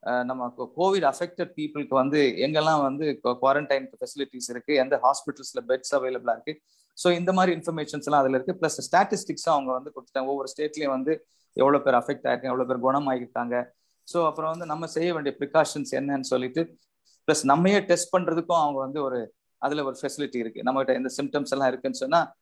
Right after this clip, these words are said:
நமக்கு இருக்குதா இல்லையான்னு சொல்லி, அப்புறம் நம்ம விசினிட்டில வந்து யாரெல்லாம் வந்து கோவிட் அஃபெக்டடா இருக்கிறாங்க அப்படின்றதையும் வந்து அந்த இன்ஃபர்மேஷன்ல வந்து அந்த ஆப் மூலமா நம்ம வந்து கண்டுப்போம். அப்போ நம்ம வந்து நம்ம கொஞ்சம்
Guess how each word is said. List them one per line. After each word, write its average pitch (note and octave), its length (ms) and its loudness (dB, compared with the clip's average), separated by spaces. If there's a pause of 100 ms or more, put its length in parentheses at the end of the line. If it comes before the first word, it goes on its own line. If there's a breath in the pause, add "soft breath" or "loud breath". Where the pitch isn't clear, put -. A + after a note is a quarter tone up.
(140)
நமக்கு C3 340 0
இருக்குதா D3 320 2
இல்லையான்னு C3+ 380 0
சொல்லி, D3 180 -4 (360)
அப்புறம் - 280 2
நம்ம A3 360 2
விசினிட்டில F#3 680 -2
வந்து D3 280 -2 (560)
யாரெல்லாம் G#3 640 0
வந்து F3+ 260 -10
கோவிட் E3+ 320 -4
அஃபெக்டடா C3+ 400 -2
இருக்கிறாங்க A2+ 400 -2 (400)
அப்படின்றதையும் E3 600 -2
வந்து E3+ 140 -2
அந்த D#3 140 0
இன்ஃபர்மேஷன்ல C#3+ 580 -2
வந்து C#3 160 2
அந்த C3 100 2
ஆப் C#3+ 220 4
மூலமா C3 280 0
நம்ம B2 220 0
வந்து A#2+ 180 -4
கண்டுப்போம். A#2+ 280 -2
அப்போ E3+ 100 -2
நம்ம E3 180 2
வந்து E3 160 0
நம்ம D3+ 160 -4
கொஞ்சம் D#3+ 340 0